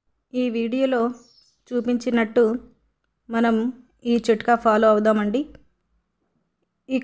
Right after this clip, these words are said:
కంఫర్ట్ని రెండు స్పూన్లు కల్లు ఉప్పులో వేసుకొని చాలా బాగా కలిపి మనం రూమ్లో అయినా సరే లేదా బాత్రూంలో అయినా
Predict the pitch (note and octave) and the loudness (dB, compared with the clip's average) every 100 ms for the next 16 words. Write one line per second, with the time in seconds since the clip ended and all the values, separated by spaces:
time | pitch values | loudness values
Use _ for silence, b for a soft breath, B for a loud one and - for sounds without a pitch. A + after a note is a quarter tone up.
0 | B3 A#3+ C#4 C#4 C#4 C4 C4 B3 B3+ - | 2 4 2 2 4 4 4 2 2 0
1 | B3 B3 B3 A#3+ - _ _ _ _ A#3+ | 0 2 2 0 -6 _ _ _ _ 0
2 | A#3 B3 A#3+ B3 A#3+ A#3 A3+ - _ A3+ | 2 2 2 2 2 2 0 -8 _ -2
3 | A#3 A#3 A#3+ B3 B3 A#3 B3 - _ _ | 0 0 -2 -2 0 0 -4 -8 _ _
4 | _ _ _ _ - B3 A#3 A#3 A#3 A#3 | _ _ _ _ -4 2 4 4 2 2
5 | A3+ A3+ A#3 A#3+ A3 G#3+ A3 A#3+ A#3+ B3 | 2 2 2 2 2 0 0 0 0 -4
6 | - _ _ _ _ _ - A#3 A#3 A3+ | -14 _ _ _ _ _ -4 0 2 2
7 | A#3 - _ - G#3+ A#3+ A#3+ A#3 A3+ A3+ | -2 -6 _ -4 2 4 4 4 2 0
8 | A3+ A3 G#3+ A3 A3+ _ _ _ - G#3+ | 0 -2 -2 -4 -10 _ _ _ -8 -2
9 | A3 G#3+ A3 A3+ A3+ _ _ _ G#3+ G#3 | 0 2 0 -2 -10 _ _ _ -2 0
10 | G3+ G#3 A3+ A3+ A3+ A3 G#3+ | 0 0 0 2 2 2 -2